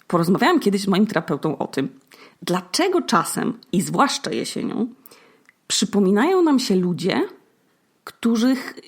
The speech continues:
już z nami nie ma z różnych przyczyn. I wiemy, że ci ludzie byli dla nas niedobrzy, i, <laughs> albo te relacje nas nie wzbogacały i że były złe dla nas, albo się po prostu skończyły i już powinniśmy sobie, wiecie, dawno dać spokój, y, ze wspomnieniami o nich,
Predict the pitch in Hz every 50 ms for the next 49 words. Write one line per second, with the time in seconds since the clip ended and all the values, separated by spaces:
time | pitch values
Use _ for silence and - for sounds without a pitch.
0 | - - 220 240 208 202 226 226 226 226 208 175 147 131 139 165 190 190 175 156
1 | 143 113 - - - - - 139 156 262 - - - - - - - - - -
2 | - _ _ _ _ _ _ - 196 175 190 254 359 392 339 311 - - 226 208
3 | 190 190 208 175 175 196 196 196 151 156 143 143 143 - 160 131 123 135 127 127
4 | 127 135 139 - - - - 202 233 247 - 202 202 226 233 208 208 - 170 185
5 | 170 170 - - 196 190 202 226 311 - - 202 156 139 - - 147 135 135 -
6 | 147 139 131 143 143 - - 117 127 113 143 151 160 147 160 165 170 180 208 226
7 | 240 220 208 208 202 196 196 185 180 185 - - - - - - - - 302 -
8 | 240 190 196 185 196 180 - 165 - 160 147 147 - 160 160 170 160 147 147 147
9 | - - - - 156 143 151 151 160 175 - 156 151 139 - 180 - - - -
10 | - - - - - - - _ _ _ _ 165 160 160 160 165 160 147 160 -
11 | - - - 165 - - 156 151 147 165 - - - - - - 160 160 156 160
12 | 160 151 - - 202 180 135 135 139 156 196 254 262 262 254 254 254 247 -